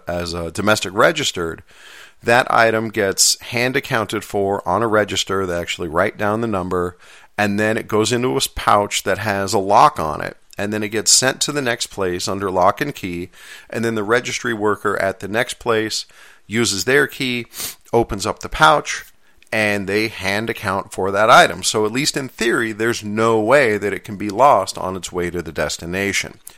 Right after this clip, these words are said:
because it's being checked at every single stop. And then every person who comes into contact with it is personally responsible for it until it gets signed off at the next step. And that is you.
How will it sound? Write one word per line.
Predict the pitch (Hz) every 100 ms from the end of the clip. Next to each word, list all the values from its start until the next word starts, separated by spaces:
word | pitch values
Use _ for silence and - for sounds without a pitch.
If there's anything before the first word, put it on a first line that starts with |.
| _
because | 110 110 95
it's | 95
being | - 92 92
checked | - 147 120 - 98
at | 95 -
every | 90 80 87
single | - 80 80 82
stop. | - 123 - - - - - -
And | 139
then | 139 135 -
every | 120 123 131 135
person | - 208 196 113 107
who | 123
comes | 117 110 107 107
into | 120
contact | - 180 196 156 113 -
with | 95 90
it | 101 - - - -
is | 135 147
personally | - - - 120 135 143 139 147
responsible | 147 147 170 208 214 123 107
for | - 95 95
it | 110 -
until | 123 - 107
it | 98
gets | 110 -
signed | - 95 92
off | 90 73 78
at | 85
the | 82
next | 78 - -
step. | 170 160 - _ _ - - - - -
And | 107 101
that | 104 110 117 -
is | 101 101 101 98 - _ _
you. | 104 160 220 -